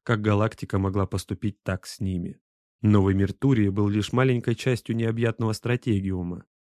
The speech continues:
Эфирная сеть наблюдения системы СОЛ исчезла, заставив полагаться операторов исключительно на детекторы, находящиеся непосредственно на Терре.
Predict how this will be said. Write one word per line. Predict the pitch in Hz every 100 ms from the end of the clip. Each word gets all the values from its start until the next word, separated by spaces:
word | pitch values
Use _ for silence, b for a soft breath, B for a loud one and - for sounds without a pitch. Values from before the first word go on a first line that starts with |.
| _ -
Эфирная | 98 107 101 95 92
сеть | - 123 110
наблюдения | 101 104 110 131 104
системы | - 104 - 107 107
СОЛ | - 131 123 -
исчезла, | - - 123 95 92 - - -
заставив | 104 92 110 95 90
полагаться | 107 101 101 98 -
операторов | 98 117 135 120 107 101 _
исключительно | 160 - 147 - 110 110 110
на | 110
детекторы, | 120 120 101 - - - - -
находящиеся | 104 - 104 98 - 98 -
непосредственно | 101 95 98 - 120 - 101 98
на | 101 101
Терре. | - 92 104 107